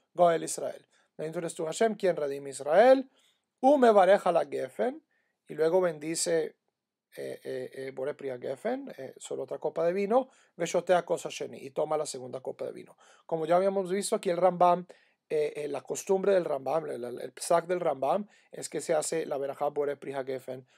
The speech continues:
sobre cada una de las cuatro copas, lo cual es distinto de la costumbre sefaradí hoy. Los ashkenazim siguen en este caso la costumbre del Rambam.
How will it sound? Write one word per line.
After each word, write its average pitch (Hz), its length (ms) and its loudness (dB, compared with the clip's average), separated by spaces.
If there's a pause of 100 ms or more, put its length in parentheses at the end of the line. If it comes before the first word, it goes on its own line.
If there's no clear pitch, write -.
sobre 135 320 -6
cada 151 220 2
una 160 140 -2
de 151 60 -2
las 139 140 -4
cuatro 139 320 -8
copas, 226 360 4
lo 170 160 -6
cual 156 220 0
es 156 140 -8
distinto 170 460 -8
de 170 60 0
la 151 80 -8
costumbre 143 440 -10
sefaradí 127 580 -8
hoy. 233 340 4 (1040)
Los 160 200 -4
ashkenazim 151 600 -4
siguen 165 340 -2
en 147 140 -8
este 139 200 -12
caso 139 260 -6
la 131 100 -8
costumbre 120 440 -14
del 120 140 -10
Rambam. 113 300 -16